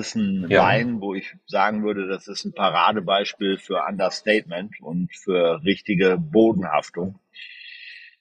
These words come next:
Speaker 1: Weil es ein ganz, ganz großer dieser Zunft ist, der den macht. Aber da sehe ich auch schon unterschiedliche Gläser, ne? Die einen sind von Ikea, der hat da ein Salto, oder ist das ein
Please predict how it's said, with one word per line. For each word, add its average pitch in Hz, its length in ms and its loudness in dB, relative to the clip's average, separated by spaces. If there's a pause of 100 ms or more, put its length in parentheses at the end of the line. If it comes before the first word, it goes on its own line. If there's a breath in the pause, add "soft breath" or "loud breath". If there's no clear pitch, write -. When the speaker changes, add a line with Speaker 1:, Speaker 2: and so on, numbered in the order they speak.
(140)
Speaker 1:
Weil 90 140 0
es 90 60 0
ein 98 40 4
ganz, 101 220 6
ganz 98 240 4
großer 92 520 4 (1800)
dieser 104 260 6
Zunft 113 380 2
ist, - 180 2
der 101 120 8
den 98 160 6
macht. - 340 0 (1600)
Aber 92 180 -2
da 92 100 2
sehe 104 160 4
ich 110 60 4
auch 101 80 6
schon - 160 0
unterschiedliche 98 680 0
Gläser, 113 400 2
ne? 107 200 0
Die 95 140 0
einen 92 280 0
sind 101 180 0
von 98 140 0
Ikea, 104 460 2
der 92 140 4
hat 90 120 0
da 87 140 4
ein 82 120 -4
Salto, 92 440 2
oder 98 260 0
ist 85 180 -4
das 90 240 -4
ein 85 280 -8